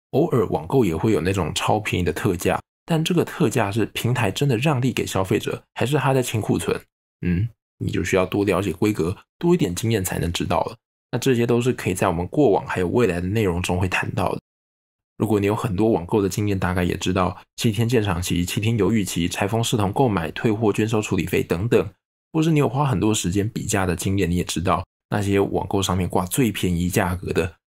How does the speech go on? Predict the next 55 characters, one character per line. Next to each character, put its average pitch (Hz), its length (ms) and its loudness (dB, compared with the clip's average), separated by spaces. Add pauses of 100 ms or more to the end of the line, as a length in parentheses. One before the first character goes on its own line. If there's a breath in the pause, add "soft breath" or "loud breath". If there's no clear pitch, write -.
(140)
很 98 220 0
高 127 180 2
比 87 160 -4
例 101 140 2
其 87 160 -2
实 87 100 -4
都 92 140 0
没 90 140 2
有 76 80 -2
货， - 320 -2 (280)
或 107 120 0
是 104 100 0
实 110 180 -2
体 123 120 2
店 107 160 0
面 95 240 0
跟 101 120 0
你 92 120 -2
说 90 360 0 (120)
一 95 100 -2
个 90 140 0
很 90 320 0
便 98 200 0
宜 101 60 0
的 101 100 -2
价 95 240 0
格， 85 240 -2 (460)
真 160 160 0
的 120 100 4
就 110 60 0
是 135 140 0
比 87 260 -4
别 98 140 2
人 107 80 2
的 120 80 0
平 - 200 -2
均 127 140 0
都 156 140 4
要 143 80 2
低 131 160 -2
了 95 80 2
一 101 40 0
千 104 220 -2
多， 92 260 2 (220)
最 143 140 4
后 135 40 6
你 104 120 0
回 92 120 0
去 92 80 0
问 104 200 2
他， 90 200 0
他 92 120 0
跟 98 100 2
你 87 80 0
说 92 160 -2